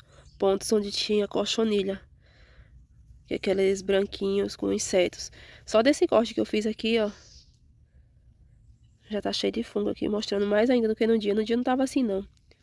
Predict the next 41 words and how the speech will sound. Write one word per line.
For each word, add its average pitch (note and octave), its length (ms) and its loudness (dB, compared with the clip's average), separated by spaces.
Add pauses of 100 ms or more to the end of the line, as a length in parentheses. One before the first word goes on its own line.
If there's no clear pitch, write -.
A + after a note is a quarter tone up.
(420)
Mas G3 160 -4
é G3 80 0
ligeiro. G#3 400 0 (880)
Um G3+ 100 -10
caldex G3 460 0
desse G3+ 300 -6
bonitão G3+ 520 -2
era G3 140 4
da G3 100 2
minha G3+ 180 0
buquê A3 300 0
vermelho. G#3 500 2
Aí G3 80 2
eu G3 60 0
tive G3+ 240 -6
que - 140 -14
passar G#3 540 -2
o G3+ 40 0
enxerto. G#3 400 0
A G#3 40 2
sorte B3+ 360 0
que A#3 100 0
o A3 40 2
enxerto G#3+ 560 0 (320)
ainda G3+ 200 0
tava A#3+ 460 2
bom G3+ 360 2 (760)
e G#3 340 2
eu G#3 140 2
consegui, G#3 580 -2 (340)
é, G3 260 2
fazer G#3 320 2
enxerto. G3+ 340 0
Vamos G3+ 240 0
ver G#3 160 0
agora G#3 220 0
se - 160 -6
vai G#3+ 260 2
pegar, A#3 460 0
né? A3+ 140 0 (580)
Mas G3 560 0